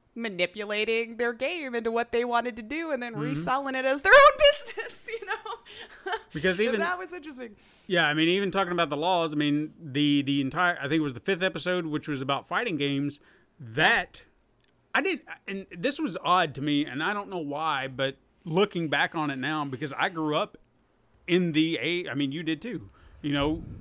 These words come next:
Speaker 2: we, we
Speaker 1: Yeah.
Speaker 2: were there when fighting games emerged.
Speaker 1: Yeah.
Speaker 2: And I don't remember a time when they weren't there, you know?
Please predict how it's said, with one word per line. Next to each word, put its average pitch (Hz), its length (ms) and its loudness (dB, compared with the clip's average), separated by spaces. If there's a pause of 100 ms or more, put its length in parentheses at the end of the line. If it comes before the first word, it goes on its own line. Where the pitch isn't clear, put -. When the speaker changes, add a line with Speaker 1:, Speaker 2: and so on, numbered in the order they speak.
(160)
Speaker 2:
we, 165 240 2
we 151 240 -4
Speaker 1:
Yeah. 185 180 -2
Speaker 2:
were 151 160 0
there 170 340 2
when 147 220 0
fighting 147 360 -2
games 151 580 -4 (180)
emerged. 151 680 -2 (480)
Speaker 1:
Yeah. 247 200 0 (180)
Speaker 2:
And 156 100 4
I 160 80 6
don't 170 240 2
remember 156 720 0 (800)
a 156 80 -12
time 156 720 -4
when 156 340 -4
they 151 100 -4
weren't 143 320 -4
there, 247 240 -10
you 247 160 -10
know? 277 300 -6